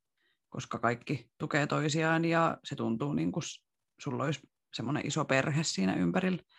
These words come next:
Ja se on hänellä tosi tärkeetä, se yhteisöllisyys tanssissa ja semmonen niinku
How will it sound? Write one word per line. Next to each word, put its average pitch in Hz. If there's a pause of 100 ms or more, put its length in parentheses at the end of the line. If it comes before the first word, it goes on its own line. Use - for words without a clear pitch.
(420)
Ja 143
se 127
on 135
hänellä 117
tosi 139
tärkeetä, 135 (920)
se -
yhteisöllisyys 160
tanssissa - (120)
ja -
semmonen -
niinku 208